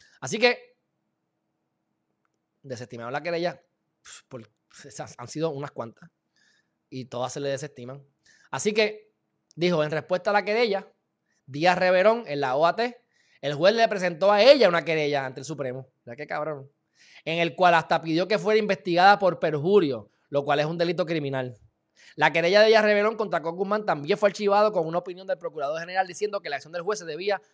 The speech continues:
a un enfado. A un enfado, mi gente, para que alguien tenga los pantalones de poner eso,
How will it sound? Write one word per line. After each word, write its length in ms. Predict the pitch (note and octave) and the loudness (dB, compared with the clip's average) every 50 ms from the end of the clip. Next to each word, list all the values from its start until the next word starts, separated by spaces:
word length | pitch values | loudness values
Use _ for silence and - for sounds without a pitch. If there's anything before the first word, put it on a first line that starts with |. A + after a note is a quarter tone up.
| _ _ _ | _ _ _
a 140 | - C3 C#3 | -4 -2 -2
un 160 | D#3 F3+ G3+ | 0 0 0
enfado. 920 | G3 F3 D#3 C3+ - - F3+ F#3 G3+ G#3+ G#3+ G#3+ G3+ F#3 D3 A2 G2 - _ _ _ _ _ _ _ _ _ _ _ _ _ _ _ _ _ _ _ _ _ _ | -2 -2 -4 -6 0 6 10 12 12 12 12 12 12 10 8 6 0 -8 _ _ _ _ _ _ _ _ _ _ _ _ _ _ _ _ _ _ _ _ _ _
A 180 | C#3+ D#3+ E3+ | 4 4 6
un 180 | F#3+ G#3 A#3+ B3+ | 6 6 6 6
enfado, 840 | C4 B3 A#3 G#3 C#3+ - - - - - G#3+ A3+ B3+ B3+ A#3+ A3 G#3 F#3+ | 6 6 6 4 -2 -10 -18 -20 4 8 12 12 12 12 12 12 12 10
mi 160 | F#3 F#3 F3 | 10 8 6
gente, 380 | F3 G3+ G#3+ G#3 G#3+ G3+ F3 | 6 6 4 2 0 -4 -2
para 220 | - F3 D#3+ D#3 C#3 | -2 -2 -2 -2 -2
que 60 | E3 | -6
alguien 220 | F3 G3 B3+ A#3+ | -8 -8 -10 -12
tenga 220 | G#3+ B3 A#3+ B3 B3 | -12 -12 -8 -6 -6
los 140 | A#3+ A3+ A3 | -6 -6 -4
pantalones 600 | - G3 F3+ D#3+ - F3 D#3+ D#3+ F3+ G#3 G#3+ F3 | -6 -6 -6 -4 -6 -4 -4 -2 -2 -2 0 -2
de 120 | F3+ E3 | -4 -4
poner 240 | D3 D#3+ D#3 E3 F3+ | -4 -6 -4 0 0
eso, 360 | F#3+ G#3+ G#3 - C#3+ B2+ | 0 0 0 -4 -12 -16